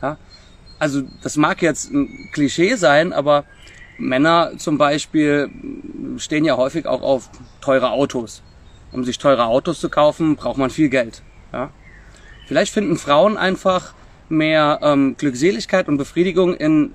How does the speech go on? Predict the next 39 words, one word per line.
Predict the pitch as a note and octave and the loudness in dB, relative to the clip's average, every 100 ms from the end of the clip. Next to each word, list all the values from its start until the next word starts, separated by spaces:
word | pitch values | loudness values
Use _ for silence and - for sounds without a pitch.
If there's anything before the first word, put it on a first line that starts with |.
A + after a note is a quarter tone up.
| - | -12
nicht | - E3+ F#3 | -8 -6 -2
so | G3+ | 0
materiellen | F3+ - E3 E3 E3 | -2 -2 -2 0 -2
Dingen | G3+ F#3 B2 | -2 -4 -4
und | A#2+ | -4
deswegen | C3 C#3 C#3+ | -4 -2 -2
ist | C#3+ - | -4 -2
ihnen | D3+ C#3+ | -2 0
Geld | D3+ | -2
nicht | D#3 - | -4 -6
so | D#3 | -6
wichtig. | F3 - - - - - - - - | -6 -8 -14 -18 -20 -20 -20 -20 -2
Also | D#3 D3 | 0 2
das | C#3+ - - - C#3 - - - - | 0 -4 -12 -20 -20 -20 -20 -20 -14
könnte | - G#3+ F3+ | 2 2 4
ein | D3 | -2
Punkt | - C4+ D4+ | 2 0 0
sein. | D3 C3 D3+ A#3+ - - - - - | 2 4 2 -2 -10 -20 -20 -20 -8
Meiner | C3+ C#3 C3 | -2 0 0
Auffassung | D3 - G3 G#3 F#3+ | 0 2 2 2 0
nach, | F3+ F#3 - | 0 0 -4
äh, | E3 C#3+ | -8 -2
sollte | D3 E3 G#3 | -2 -2 -2
man | G3+ G3+ | -2 0
dem | F#3 E3+ | -2 0
Thema | G3+ F#3+ F3+ | 0 0 0
allerdings | F3+ F3 D#3+ | 0 -2 -4
trotzdem | - - - A3+ | -6 -6 -4 -4
ein | G3 | -2
gewisses | F3 F#3 - B3 G3+ | -2 -4 -6 -6 -4
Maß | F#3 G3 - | -2 -4 -4
an | E3 | -4
Relevanz | E3 E3+ D#3 E3 E3 - | 0 0 0 -2 -4 -8
beimessen, | B3 B3 C#3+ - C#3 | -6 -2 -2 0 0
denn | C3+ | 0
wie | E3 | -2
du | F3+ | -4
schon | E3+ C#3+ | -2 0
sagst, | C3+ D3 E3+ | 2 0 -2